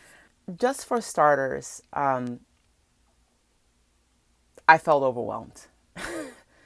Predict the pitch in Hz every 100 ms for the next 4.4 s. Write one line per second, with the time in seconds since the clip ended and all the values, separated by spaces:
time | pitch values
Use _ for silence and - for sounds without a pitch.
0 | _ _ _ _ _ _ _ - 175 170
1 | - 175 170 175 - 185 185 - 190 170
2 | 165 156 147 - - - 156 170 151 143
3 | - 143 139 135 127 127 127 120 113 113
4 | 110 131 233